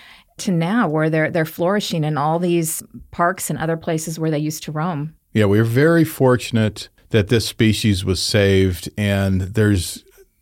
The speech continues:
Speaker 2: there's an incredible amount of information around what exactly happened to the bison. Why did they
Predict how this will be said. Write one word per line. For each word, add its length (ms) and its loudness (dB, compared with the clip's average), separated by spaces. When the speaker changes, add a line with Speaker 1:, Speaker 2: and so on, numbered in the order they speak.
Speaker 2:
there's 160 0
an 80 2
incredible 540 2
amount 320 2
of 260 -2
information 680 0
around 600 0
what 180 2
exactly 640 -2
happened 720 -2
to 100 -2
the 120 -2
bison. 560 0
Why 180 2
did 160 0
they 300 0